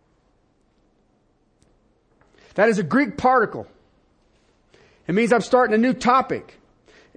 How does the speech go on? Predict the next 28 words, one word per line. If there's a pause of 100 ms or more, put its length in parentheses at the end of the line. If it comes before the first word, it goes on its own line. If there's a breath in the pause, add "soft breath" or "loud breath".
(120)
It
comes
from
the
restoration
of
the
relationship
that
we've
seen
in
chapter
seven. (1900 soft breath)
And
because
of
that
restored
relationship, (200 loud breath)
now, (2000)
let
me
get
on
to
something
else.